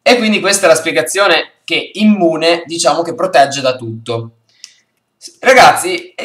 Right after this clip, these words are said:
invece è il come bersaglio che un pochettino rende le cose difficili. Ovviamente è un ruling molto semplice, molto corto, quindi non starò molto a spiegare. Allora, ragazzi, io ho Manticora Fiamma Chimerica,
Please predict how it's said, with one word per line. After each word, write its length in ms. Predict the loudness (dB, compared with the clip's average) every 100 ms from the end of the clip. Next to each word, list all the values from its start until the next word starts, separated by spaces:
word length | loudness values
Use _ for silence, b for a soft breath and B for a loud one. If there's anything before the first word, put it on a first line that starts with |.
| -6
invece 560 | 2 4 4 0 -4
è 140 | 0 0
il 100 | 2
come 280 | 0 0
bersaglio 760 | 0 0 2 4 4 2 -4 -6
che 240 | -6 -6
un 140 | -8 -10
pochettino 580 | -10 -10 -10 -8 -4 -2
rende 340 | -2 -4 -6
le 120 | -8
cose 260 | -6 -6 -6
difficili. 640 | -12 -12 -14 -12 -12 -10
Ovviamente 500 | -8 -2 -2 0 0
è 100 | 0
un 120 | -2
ruling 320 | -2 -4 -4 -2
molto 300 | -4 -6 -8
semplice, 520 | -8 -6 -8 -10 -10
molto 260 | -8 -10 -8
corto, 260 | -8 -8
quindi 160 | -10 -10
non 120 | -12
starò 240 | -6 -6
molto 280 | -6 -10 -16
a 40 | -20
spiegare. 540 | -16 -4 -4 -4 -10 _ _
Allora, 280 | 2 4 0
ragazzi, 680 | 2 0 0 -6 -10 -12 _ _ _ _ _
io 180 | 2 6
ho 100 | 6
Manticora 560 | 6 0 -4 2 4 4
Fiamma 300 | 4 2 -2
Chimerica, 880 | -4 -6 -6 -6 0 0 0 -8